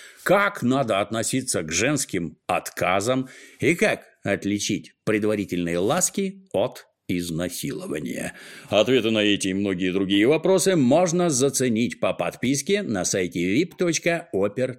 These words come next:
точка ру. Не стесняйся, подписывайся. Ситуация на дворе сложная. Санкции, боевые действия, всеобщая истерия. Мир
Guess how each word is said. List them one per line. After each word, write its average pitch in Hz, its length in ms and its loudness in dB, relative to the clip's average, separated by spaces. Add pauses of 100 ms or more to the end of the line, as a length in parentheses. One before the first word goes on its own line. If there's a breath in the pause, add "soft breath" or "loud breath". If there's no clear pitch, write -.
(100)
точка 82 640 -4
ру. 80 380 -6
Не 165 100 -2
стесняйся, 151 680 -4 (100)
подписывайся. 101 880 -4 (380)
Ситуация 185 640 6
на 180 140 2
дворе 180 360 4
сложная. 113 1080 0
Санкции, 160 960 2
боевые 143 500 4
действия, 143 680 2
всеобщая 117 800 0
истерия. 87 920 0
Мир 131 320 2